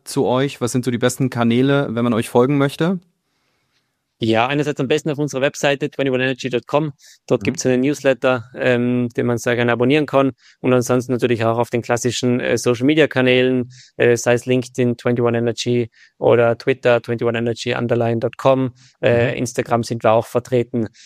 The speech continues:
Speaker 2: Auf den klassischen Plattformen findet man uns eigentlich überall. Äh,
Speaker 1: Mhm.
Speaker 2: ja, als geschrieben, ich denke, wir blenden sie irgendwo ein, aber einundzwanzig
Speaker 1: Genau.
Speaker 2: als Zahl und dann das englische Wort Energy.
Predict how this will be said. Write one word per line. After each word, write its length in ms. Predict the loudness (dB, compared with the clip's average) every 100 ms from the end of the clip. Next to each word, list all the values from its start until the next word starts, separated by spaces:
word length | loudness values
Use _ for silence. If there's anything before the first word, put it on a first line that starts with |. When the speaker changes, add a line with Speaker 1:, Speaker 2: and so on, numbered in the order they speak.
| _
Speaker 2:
Auf 160 | -8 -4
den 120 | -2
klassischen 440 | 0 0 -2 -4
Plattformen 460 | -6 -10 -2 -2 0
findet 220 | -2 -4
man 160 | -2 -4
uns 140 | -4
eigentlich 200 | -6 -6
überall. 360 | -6 -2 -2 -4 -12 -20 -16 -8
Äh, 140 | -4
Speaker 1:
Mhm. 180 | -4 -4 -4
Speaker 2:
ja, 180 | -4 -2
als 340 | -2 -2 -6
geschrieben, 420 | -6 -2 0 2 0
ich 160 | -2
denke, 260 | -2 -4 -2
wir 80 | -2
blenden 320 | 0 -2 -2
sie 100 | 0
irgendwo 240 | 0 0
ein, 240 | -2 0 0
aber 220 | 0 0
einundzwanzig 600 | 0 -2 -2 -4 -4 -2
Speaker 1:
Genau. 100 | -4
Speaker 2:
als 80 | -4
Zahl 340 | -4 -2 -2 -6 _ _
und 160 | -6 -2
dann 80 | -2
das 120 | -2
englische 360 | -6 -8 -6 -6
Wort 200 | -6 -8
Energy. 440 | -10 -8 -10